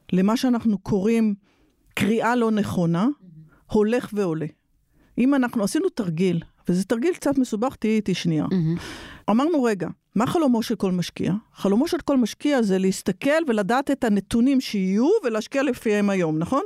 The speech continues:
Speaker 1: להסתכל אחורה שש-שש ולהשקיע לפי זה אחורה.
Speaker 2: שמישהו יקפוץ שנה בזמן,
Speaker 1: בדיוק.
Speaker 2: יגיד לי ו-
Speaker 1: נכון? זה החלום של כל משקיע. אז אמרנו, "אוקיי, בוא ניקח את החלום הזה וננסה לראות מה הוא אומר."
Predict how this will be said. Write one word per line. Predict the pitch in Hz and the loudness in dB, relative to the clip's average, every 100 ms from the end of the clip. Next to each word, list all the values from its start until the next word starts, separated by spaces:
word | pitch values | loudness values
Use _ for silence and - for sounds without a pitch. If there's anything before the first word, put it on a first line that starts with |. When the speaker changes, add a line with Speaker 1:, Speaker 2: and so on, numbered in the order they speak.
| - _ _ - - - | -6 _ _ -20 -16 -6
Speaker 1:
להסתכל | 233 - 247 370 | -4 -2 -2 -2
אחורה | 339 294 285 | 0 0 0
שש-שש | - 214 - 359 440 | 0 -2 0 -2 0
ולהשקיע | 277 220 - - 254 | 0 -2 -2 -2 0
לפי | 240 220 196 | 0 0 0
זה | 190 233 - - | 0 -2 -6 -8
אחורה. | - - 247 180 | -2 2 2 0
Speaker 2:
שמישהו | 147 226 262 | -2 -2 -2
יקפוץ | 202 226 220 | -2 -4 -2
שנה | 220 208 | -2 0
בזמן, | 202 190 240 294 | 0 0 2 2
Speaker 1:
בדיוק. | 277 208 | 2 2
Speaker 2:
יגיד | 254 285 | 0 0
לי | 302 233 | 0 0
ו- | 202 185 175 170 | 2 2 2 2
Speaker 1:
נכון? | 302 480 - | 0 -2 -4
זה | |
החלום | 285 403 415 | -2 0 0
של | 381 302 | -2 -2
כל | 294 | 0
משקיע. | 277 - 190 220 - - - - - - - - - _ _ - | -2 -4 -6 -6 -10 -20 -16 -14 -16 -16 -20 -20 -20 _ _ -2
אז | 240 | 2
אמרנו, | 330 494 523 | 2 2 2
"אוקיי, | - 311 | 2 -2
בוא | 240 330 | 0 0
ניקח | 494 466 | 0 -2
את | - | -2
החלום | - 277 220 220 | 0 2 2 2
הזה | 214 214 262 | 2 0 0
וננסה | 247 233 233 240 311 | 0 2 2 0 0
לראות | 359 311 277 | 0 0 0
מה | 254 | 0
הוא | 240 | 0
אומר." | 220 | 0